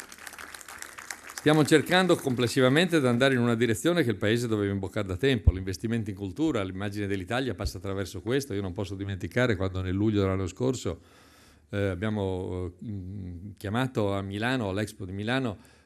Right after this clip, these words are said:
i ministri della cultura di tutto il mondo. Sono venuti i ministri di ottantatré paesi. È stata anche una giornata emozionante perché c'erano ministri di paesi che non, non, con molti problemi di tensioni, ma che hanno, abbiamo costruito davvero un tessuto comune.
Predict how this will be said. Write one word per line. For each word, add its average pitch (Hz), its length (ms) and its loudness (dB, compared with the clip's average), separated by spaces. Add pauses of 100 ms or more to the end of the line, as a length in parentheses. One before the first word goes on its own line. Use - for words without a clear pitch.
(100)
i 101 80 -8
ministri 107 240 -2
della 101 120 -2
cultura 107 280 -2
di 95 60 -2
tutto 101 180 -6
il 101 60 -2
mondo. 143 260 0
Sono 104 200 -4
venuti 117 280 -2
i 107 40 -2
ministri 110 300 -4
di 98 60 0
ottantatré 101 520 -2
paesi. 113 460 0
È - 20 -10
stata 104 300 -6
anche 95 160 -4
una 101 120 0
giornata 101 340 -4
emozionante 110 640 -4
perché 92 320 -8 (340)
c'erano 101 280 -4
ministri 101 440 -4
di 95 100 -4
paesi 101 420 -4
che 92 80 -10
non, 92 260 -10
non, 101 280 -12 (100)
con 92 140 -14
molti 98 260 -10
problemi 95 400 -4
di 87 100 -6
tensioni, 131 460 -2
ma 92 100 -4
che - 100 -8
hanno, 95 140 -6 (280)
abbiamo 120 260 -2
costruito 107 460 -4
davvero 101 300 -2
un 135 100 -4
tessuto 98 420 -6
comune. 131 720 2